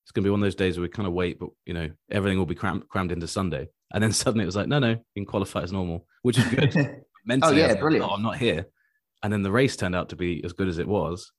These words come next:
Speaker 1: or as tense as it was. And, uh, yeah, I wasn't ready for that either. I just thought Lewis was just gonna come back through and, and win it easily, honestly. I didn't really think he was gonna get stuck behind everyone and there was gonna be Sainz v Lando for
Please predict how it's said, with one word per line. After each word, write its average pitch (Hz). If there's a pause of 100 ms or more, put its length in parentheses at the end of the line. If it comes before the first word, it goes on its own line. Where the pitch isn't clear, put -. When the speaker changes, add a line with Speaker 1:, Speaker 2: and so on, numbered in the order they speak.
(260)
Speaker 1:
or 95
as 92
tense -
as 98
it 82
was. 80 (220)
And, 92
uh, 92
yeah, 101
I 80
wasn't 92
ready 92
for 104
that 107
either. 196 (680)
I 107
just 131
thought 101
Lewis 92
was 85
just 87
gonna 82
come 87
back 80
through 82
and, 80 (380)
and 82
win 87
it 78 (180)
easily, 92 (500)
honestly. 95 (340)
I 92
didn't 107
really 90
think 90
he 90
was 78
gonna 85
get 80
stuck -
behind 87
everyone 78
and 76 (640)
there 82
was 76
gonna 82 (600)
be 92
Sainz 95
v 85 (120)
Lando 95
for 78